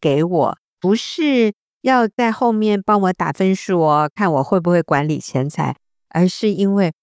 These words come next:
我太太需要我帮助她节制。”哦，这个我想我可以做得到，因为可能以前她会觉得先生比较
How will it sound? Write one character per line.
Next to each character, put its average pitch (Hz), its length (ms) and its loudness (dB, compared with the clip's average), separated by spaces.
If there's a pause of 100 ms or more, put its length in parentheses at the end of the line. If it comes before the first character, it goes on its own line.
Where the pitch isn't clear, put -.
我 147 100 -2
太 196 240 0
太 170 180 -2
需 - 300 -6
要 185 180 2
我 139 260 -4
帮 185 240 0
助 185 220 -4
她 165 240 -4
节 143 480 0
制。” 180 320 -6 (400)
哦， 294 460 0 (340)
这 - 140 0
个 143 340 2
我 165 160 2
想 151 240 -2
我 135 100 -4
可 156 140 0
以 147 80 0
做 147 220 2
得 135 160 -4
到， 139 260 0
因 165 240 0
为 151 260 2 (380)
可 156 140 -2
能 147 140 2
以 151 140 -2
前 131 260 -4
她 151 180 -2
会 147 140 -2
觉 120 220 -4
得 127 180 -4
先 147 280 0
生 143 280 -4
比 123 140 -12
较 131 380 0